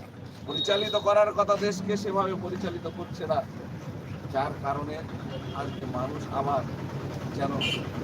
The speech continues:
হাসপাস করছে, মানুষ যেন একটা দম বন্ধ করা পরিবেশের মধ্যে বাস করছে।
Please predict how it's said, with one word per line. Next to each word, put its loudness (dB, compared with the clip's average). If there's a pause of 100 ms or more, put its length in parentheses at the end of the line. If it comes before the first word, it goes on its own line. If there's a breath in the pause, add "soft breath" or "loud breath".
(600)
হাসপাস 4 (120)
করছে, -2 (1160)
মানুষ 6 (120)
যেন 8 (100)
একটা 6 (800)
দম 8 (120)
বন্ধ 10 (120)
করা 8 (100)
পরিবেশের 2
মধ্যে 2 (1400)
বাস 6 (120)
করছে। 4